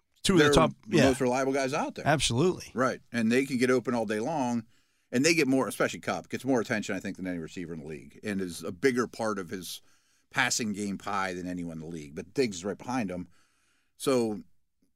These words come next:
Speaker 2: five times a game when they break open and Allen hits them against doubles, the new guy doesn't.
Speaker 1: Or doesn't, just doesn't throw it.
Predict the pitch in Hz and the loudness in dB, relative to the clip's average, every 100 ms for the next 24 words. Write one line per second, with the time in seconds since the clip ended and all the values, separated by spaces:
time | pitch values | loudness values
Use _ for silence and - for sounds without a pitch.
0 | _ _ _ - - - 127 143 135 139 | _ _ _ -20 -20 -4 2 2 2 0
1 | 131 117 104 131 139 123 113 117 117 117 | 0 0 0 2 2 2 2 0 0 0
2 | 120 110 120 120 127 113 101 110 110 101 | -2 0 -2 0 0 0 -2 -4 -4 -2
3 | 135 135 98 95 92 _ _ _ _ _ | -4 -2 -6 -8 -12 _ _ _ _ _
4 | 107 113 101 - 127 127 98 98 - - | -4 -2 -4 -2 -2 0 -2 -4 -8 -20
5 | _ _ _ _ _ _ _ 110 110 123 | _ _ _ _ _ _ _ -2 4 4
6 | 120 110 104 101 92 _ _ - 120 131 | 4 2 0 -4 -8 _ _ -2 -2 0
7 | 107 120 - _ _ - 107 127 113 120 | -2 -4 -10 _ _ -8 0 2 2 2
8 | 135 107 95 127 123 | 4 2 2 4 4